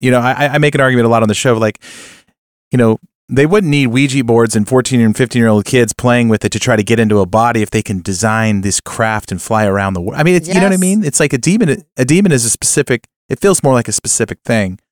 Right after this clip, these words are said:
Speaker 1: I'm not saying these things aren't demonic. They sound demonic, right? They're, they're doing genetic experiments. They, but they,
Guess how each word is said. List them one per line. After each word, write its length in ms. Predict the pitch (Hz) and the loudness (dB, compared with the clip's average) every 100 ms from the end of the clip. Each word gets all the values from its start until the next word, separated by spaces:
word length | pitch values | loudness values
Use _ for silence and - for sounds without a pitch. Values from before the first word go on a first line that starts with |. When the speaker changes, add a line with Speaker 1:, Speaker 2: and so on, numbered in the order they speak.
| _ - - - | _ -20 -10 -2
Speaker 1:
I'm 80 | 147 | 0
not 140 | 180 | 2
saying 220 | - 165 | 2 0
these 100 | 139 | 0
things 160 | 147 131 | -2 -2
aren't 160 | 120 110 | -2 -2
demonic. 400 | 98 107 131 - | -2 0 0 0
They 120 | 110 | 0
sound 360 | - 151 226 | 2 2 2
demonic, 480 | 117 87 82 - - - | 0 -4 -8 -12 -10 -2
right? 260 | 98 113 | 0 0
They're, 360 | - 107 104 107 | 0 2 2 0
they're 180 | 104 113 | -2 0
doing 220 | 127 127 | 2 0
genetic 380 | 117 110 98 - | 0 -2 -2 -8
experiments. 800 | - - 117 113 113 110 - - _ _ _ _ _ _ _ | -10 -4 0 2 2 0 -4 -8 _ _ _ _ _ _ _
They, 420 | - 113 107 98 - | -2 2 2 0 -4
but 160 | - 117 | -4 0
they, 260 | 127 123 | 2 2